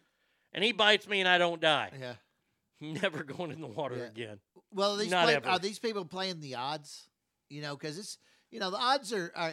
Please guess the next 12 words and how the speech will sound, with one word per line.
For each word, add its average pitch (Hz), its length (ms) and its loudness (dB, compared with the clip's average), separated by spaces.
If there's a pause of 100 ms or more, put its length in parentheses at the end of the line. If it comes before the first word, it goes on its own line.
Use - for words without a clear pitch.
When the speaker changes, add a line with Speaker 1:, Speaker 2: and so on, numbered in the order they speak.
Speaker 2:
are 170 140 -2
against 156 640 -6
you 131 340 -8
getting 135 380 -12
bit 139 240 -10
by 123 180 -6
a - 20 -14
shark. 110 360 -12 (580)
But 160 140 -2
once 226 240 0
you 247 80 -8
got, 214 240 4